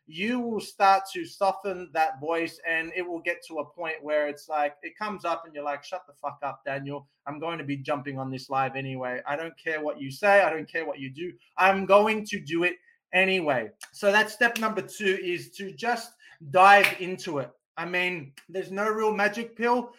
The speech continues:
You just need to dive into it, dive into what it is that you're scared of. And what you will realize it, it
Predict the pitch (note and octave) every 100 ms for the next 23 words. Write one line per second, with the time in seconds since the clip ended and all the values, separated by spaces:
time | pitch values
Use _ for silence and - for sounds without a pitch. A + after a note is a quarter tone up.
0 | - _ F3 G#3 G#3+ A3 A3 G3+ E3+ F#3+
1 | G3 F#3+ G#3 G#3 G#3 A3+ G#3+ G#3+ F#3+ F#3
2 | F#3+ G3 F#3+ G#3 F#3+ F#3+ F#3 F3+ F#3 D#3+
3 | D#3+ - G#3 G#3+ A3 A3 F#3+ F#3 F#3 G3+
4 | G#3 G#3 G#3 G#3 A#3+ B3+ A3+ F#3 F3+ E3+
5 | F3